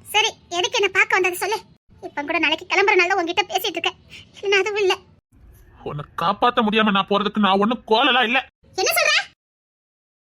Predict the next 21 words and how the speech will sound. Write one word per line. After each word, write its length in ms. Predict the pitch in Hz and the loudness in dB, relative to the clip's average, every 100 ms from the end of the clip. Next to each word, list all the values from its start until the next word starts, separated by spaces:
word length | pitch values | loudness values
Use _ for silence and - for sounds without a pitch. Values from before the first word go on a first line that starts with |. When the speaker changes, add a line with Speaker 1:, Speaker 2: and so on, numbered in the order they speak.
| _ _ _ _ - _ | _ _ _ _ -20 _
Speaker 2:
நானும் 280 | 190 226 254 | 2 4 4
அமெரிக்காவுக்கு 400 | 240 247 233 247 240 | 4 2 0 2 4
வாரேன். 240 | 294 311 - _ - - | 4 0 -6 _ -14 -2
Speaker 1:
டேய், 200 | 523 - - - - | 0 0 -6 -16 -4
என்னடா 200 | 762 784 571 | 0 0 0
பேசிக்கிட்டு 300 | 659 906 906 | 0 0 0
இருக்க? 140 | 698 622 - _ _ - - - - | 0 -2 -4 _ _ -20 -20 -18 -4
Speaker 2:
ஆமா, 140 | 180 180 - - - | -2 -4 -8 -10 -4
என்ன 120 | 175 175 | 0 2
மீறி 140 | 214 | 2
இந்த 100 | 185 226 | 2 0
காதா 200 | 247 269 | 0 0
மாதிரி 160 | 247 | 0
உன்னை 140 | 240 233 | 0 0
எங்க 120 | 277 302 | 0 0
தள்ளுறானே 300 | 285 277 285 | 0 0 0
நானும் 200 | 294 320 | 0 0
பாக்குறேன். 320 | 294 381 330 - _ - | -2 0 -4 -6 _ -2
Speaker 1:
பைத்தியம் 280 | 508 880 539 | 0 2 0
மாதிரி 160 | 698 571 | 0 0
பேசாத. 240 | 605 605 | 0 0